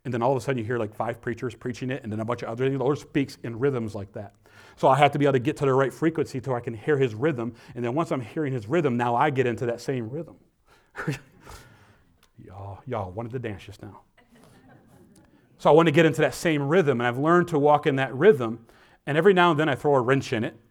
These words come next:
'cause I'm, I'm not very, I don't have a lot of rhythm. <laughs> But, uh, but I try to stay in step.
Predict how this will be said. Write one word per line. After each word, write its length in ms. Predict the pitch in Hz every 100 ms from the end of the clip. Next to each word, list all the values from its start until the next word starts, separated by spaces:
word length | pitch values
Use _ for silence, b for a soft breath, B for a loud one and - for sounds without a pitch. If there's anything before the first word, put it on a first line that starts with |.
| _ -
'cause 200 | 131 117
I'm, 200 | 113 123
I'm 120 | 123
not 200 | 131 135
very, 360 | 117 127 123 135
I 40 |
don't 120 | 139 110
have 180 | 156
a 40 | 107
lot 160 | 104 98
of 60 |
rhythm. 240 | 107 131 135 b b b b b b _ _ _ _ _ _ _ _ _ -
<laughs> 120 | 151 208
But, 260 | 196 208
uh, 200 | 185 160 B B B
but 140 | 180
I 80 | 160
try 200 | - 208
to 60 | 170
stay 220 | - 147
in 80 | 127
step. 320 | - 120